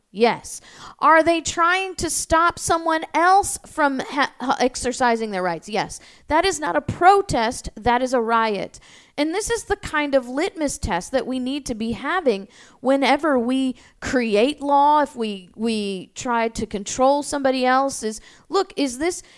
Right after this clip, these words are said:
is this person hurting anybody? Is there a victim in this crime? Is anybody, is this the expression of a right? You know, and, and we gotta learn these basic principles.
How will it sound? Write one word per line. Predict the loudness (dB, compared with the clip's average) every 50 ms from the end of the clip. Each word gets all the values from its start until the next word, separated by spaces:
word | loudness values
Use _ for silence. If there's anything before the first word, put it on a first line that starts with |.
| _ -2
is | 0 0
this | 0 0 -2 -2
person | 0 0 0 0 0 -2 -2 -2
hurting | 0 0 0 -2 -2 -4 -4
anybody? | -4 -4 -4 -2 -2 -2 -2 -2
Is | -2 0
there | 0 2 2
a | 2
victim | 2 2 0 -2 -2 -2 -2 -2 -2 -2
in | -4 -6 -6
this | -8 -10 -10 -12
crime? | -10 -8 -6 -6 -6 -8 -12 _ -20 -20 -20 -20 -20 -16 -6 -2
Is | -2 -2 0 -2
anybody, | -2 -2 0 2 4 4 4 2 -2 -6 -8 -12 -16 -18 -20 _ _ -18
is | -16 -16 -14 -6 -4 -2 -2 -2
this | -2 -2 -2 -2
the | -4 -6
expression | -6 -6 -8 -8 -6 -8 -8 -6 -4 -2 0 0 0 -2 -2 -4 -4 -4 -4 -4 -4
of | -4 -2 0 0
a | 2 0
right? | 0 0 0 0 0 0 -2 -4 -8 -14 _ -14 -14 -14 -14 _ _
You | -10 -6 -4
know, | -2 -2 -2 -2 -4
and, | -4 -6 -8 -8 -6
and | -4 -4 -4 -4 -6 -8 -10
we | -12 -12 -10 -8 -8 -8
gotta | -8 -8 -8 -4 -2 -2 0 0
learn | 0 0 0 0 -2
these | -4 -4 -6 -6 -6
basic | -4 -2 -2 -2 -4 -6 -8 -8 -8 -8
principles. | -6 -4 -4 -4 -6 -10 -10 -10 -10 -12 -12 -14 -18